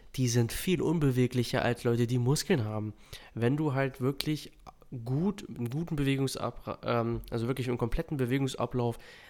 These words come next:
das Ganze halt auch so trainierst. Und das solltet ihr euch definitiv halt auch wirklich zum Herzen nehmen. Also ich bin da ganz ehrlich zu euch, ich hab immer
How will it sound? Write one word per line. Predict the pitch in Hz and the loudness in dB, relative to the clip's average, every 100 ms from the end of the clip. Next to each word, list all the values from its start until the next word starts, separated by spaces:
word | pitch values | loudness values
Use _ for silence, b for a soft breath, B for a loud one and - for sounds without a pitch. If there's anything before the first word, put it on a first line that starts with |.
| - | -4
das | 117 113 | 0 0
Ganze | 117 117 120 113 | 2 2 0 -2
halt | 107 110 | -4 -4
auch | 104 - B B B - | -6 -10 B B B -8
so | 117 123 | -2 0
trainierst. | 120 123 123 127 113 - B B B B B - | 2 2 4 6 4 2 B B B B B -8
Und | - 113 117 110 - _ _ _ _ _ _ | -2 0 0 -2 -6 _ _ _ _ _ _
das | 120 - | 0 4
solltet | 127 123 123 | 2 2 0
ihr | 123 | 0
euch | 120 123 - - 120 120 _ _ _ - | 2 0 -4 -12 -16 -18 _ _ _ -6
definitiv | 123 139 139 127 - 131 123 - - | 0 0 2 0 0 0 0 -2 -6
halt | - 113 | -4 0
auch | - 110 - | 0 0 -2
wirklich | 110 110 117 | -4 -4 -6
zum | - 110 | -6 -6
Herzen | 107 - - | -6 -6 -6
nehmen. | 95 - - | -6 -6 -8
Also | 117 110 | -6 -6
ich | - - | -6 -2
bin | 147 139 | 2 4
da | 117 | 4
ganz | 113 - | 0 -2
ehrlich | - 139 131 | -4 -4 -4
zu | - - | -4 -2
euch, | 120 120 - | -2 -4 -8
ich | - | -10
hab | - | -8
immer | - 143 143 | -2 0 0